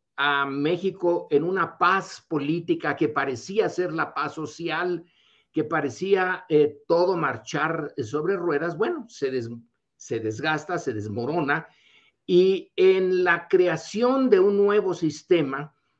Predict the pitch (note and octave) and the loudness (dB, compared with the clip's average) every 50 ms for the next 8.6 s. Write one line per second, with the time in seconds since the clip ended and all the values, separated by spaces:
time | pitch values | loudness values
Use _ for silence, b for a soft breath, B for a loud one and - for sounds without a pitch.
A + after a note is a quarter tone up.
0 | _ _ _ _ _ _ E3+ E3 D#3+ F3 G3+ G#3+ G#3 G#3 G#3 G#3 G3 - - - | _ _ _ _ _ _ 2 4 6 6 6 6 6 4 2 2 0 -2 -8 -16
1 | - C3 - _ _ _ _ _ - D#3+ D#3+ D#3+ D#3+ D#3 D3+ D3 C3+ - - - | -20 -20 -20 _ _ _ _ _ 0 2 2 4 2 2 0 -2 -4 -6 -10 -14
2 | _ _ _ _ _ - A3 B3+ B3+ B3+ A3+ G#3+ F#3+ F#3 - - F3+ F3+ E3 E3 | _ _ _ _ _ 2 4 6 6 6 6 6 4 4 0 2 0 0 0 0
3 | E3 D#3+ G3 G#3+ G#3 F3+ E3 G3 G3 E3 F3+ E3 G3 G3+ E3+ F3+ F3+ F3 D#3+ C#3 | 0 2 4 4 4 4 2 0 0 0 -2 -2 -2 -6 -2 -2 -2 -2 -2 -2
4 | C#3+ C#3+ B2 - E3+ D3+ D3+ - D3 C3 C3+ B2+ B2 - A#2+ - - G2+ - _ | -2 -4 0 0 -2 -2 0 -2 -4 -2 -4 -6 -6 -8 -12 -12 -14 -16 -16 _
5 | _ _ _ _ _ _ _ _ _ _ - D3+ D3 E3 E3 C#3+ E3+ A#3+ B3 - | _ _ _ _ _ _ _ _ _ _ -2 0 2 2 2 2 0 -2 -4 -2
6 | - A3+ G3+ D#3 D3 E3+ F#3 F3+ - F3+ F3+ F3+ F3+ - - _ _ _ _ _ | -2 0 2 2 4 4 2 2 2 0 0 0 -2 -6 -10 _ _ _ _ _
7 | _ _ - _ _ _ _ _ _ _ - C#3+ C#3+ C3+ C3+ B2+ A#2+ A#2 A2 - | _ _ -20 _ _ _ _ _ _ _ 0 0 2 2 0 -4 -6 -8 -4 -4
8 | D3 C3 B2 B2 B2+ C#3 C#3+ D3 D#3 D#3+ D#3+ - | -2 -2 0 0 0 2 2 0 0 -2 -6 -12